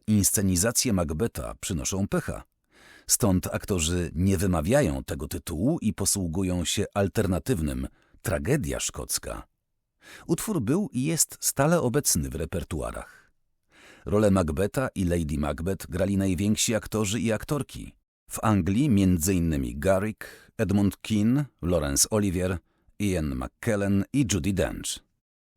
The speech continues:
W Polsce prapremierę Macbetha wystawił Wojciech Bogusławski.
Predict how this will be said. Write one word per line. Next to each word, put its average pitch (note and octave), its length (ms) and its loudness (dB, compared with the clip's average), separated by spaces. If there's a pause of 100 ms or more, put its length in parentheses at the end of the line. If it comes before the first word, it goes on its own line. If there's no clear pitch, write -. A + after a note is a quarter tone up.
W - 120 -14
Polsce F#2+ 680 0
prapremierę G#2+ 640 2
Macbetha F2 520 0
wystawił G2 540 0
Wojciech G2 500 -2
Bogusławski. - 920 -2